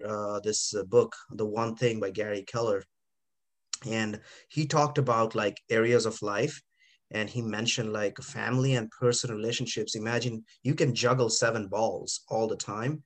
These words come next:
but family and relationships are like glass balls. If you drop it, it's gonna break. Rest can bounce back. Rest are like rubber balls.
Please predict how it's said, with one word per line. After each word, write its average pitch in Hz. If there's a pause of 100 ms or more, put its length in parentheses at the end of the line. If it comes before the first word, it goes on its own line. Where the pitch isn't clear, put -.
(500)
but -
family 120
and 107
relationships 107
are 104
like 98
glass -
balls. - (600)
If -
you 107
drop 104
it, - (540)
it's -
gonna 95
break. 101
Rest 135
can 110
bounce 101
back. -
Rest 123
are 113
like 98
rubber 101
balls. -